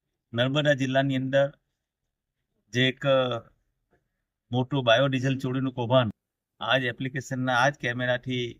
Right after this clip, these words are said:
એ પકડાયું હતું. એ ટેન્કર કેટલી વાર અહીંયાથી આ ચેકપોસ્ટથી પસાર થયું, એ લગભગ ચુમ્માલીસ વાર જેટલું ચેકપોસ્ટ પરથી ટેન્કર પસાર થયું અને મહારાષ્ટ્ર કેટલી વાર ગયું, એ પણ એમાંથી ખબર પડી કે પાંત્રીસ વાર એ મહારાષ્ટ્ર ગયું છે. એટલે આ એકલું વન માટે નહીં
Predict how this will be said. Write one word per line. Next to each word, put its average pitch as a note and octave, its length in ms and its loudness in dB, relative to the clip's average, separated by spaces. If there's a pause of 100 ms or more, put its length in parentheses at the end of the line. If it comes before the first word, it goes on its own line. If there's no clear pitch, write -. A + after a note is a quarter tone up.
(120)
એ A#2+ 80 -8
પકડાયું B2 440 -4
હતું. C3 180 -8 (180)
એ A#2+ 140 -8
ટેન્કર A2+ 540 -6
કેટલી B2 480 -8
વાર C3 300 4 (500)
અહીંયાથી B2 320 -4
આ A#2+ 160 0
ચેકપોસ્ટથી C3 560 -6
પસાર C3 320 -10
થયું, C3 320 -12 (360)
એ A#2 60 -8
લગભગ A#2 300 -8
ચુમ્માલીસ B2+ 560 -4
વાર B2+ 180 -2
જેટલું B2+ 260 -12
ચેકપોસ્ટ B2 460 -8
પરથી B2+ 240 -8
ટેન્કર A#2+ 320 -6
પસાર B2+ 320 -8
થયું B2+ 280 -8 (400)
અને A#2 120 -14
મહારાષ્ટ્ર C3+ 500 2
કેટલી D3 280 -8
વાર C#3+ 180 2
ગયું, C3+ 280 -2 (360)
એ A#2+ 120 -6
પણ C3+ 200 -2
એમાંથી C3 280 -4
ખબર B2+ 260 -8
પડી C3 160 -6
કે B2+ 140 -8
પાંત્રીસ A#2 360 -4
વાર B2 140 -4
એ B2 120 -6
મહારાષ્ટ્ર A#2 480 -4
ગયું B2 240 -6
છે. A#2+ 160 -6 (420)
એટલે D#3+ 280 -2 (380)
આ C#3+ 200 0
એકલું D#3+ 440 -4
વન D3+ 220 0
માટે D#3+ 340 0
નહીં D3 240 0